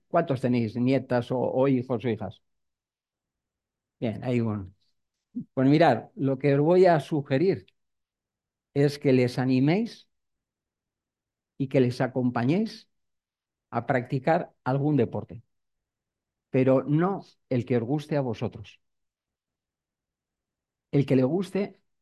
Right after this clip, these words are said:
a ese hijo, a esa hija, que ellos ya sabrán elegir,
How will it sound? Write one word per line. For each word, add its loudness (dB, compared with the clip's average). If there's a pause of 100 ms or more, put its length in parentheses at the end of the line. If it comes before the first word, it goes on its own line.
(200)
a -2
ese -4
hijo, -6
a -4
esa -6
hija, -12 (920)
que 2
ellos 2
ya 4
sabrán 0
elegir, 0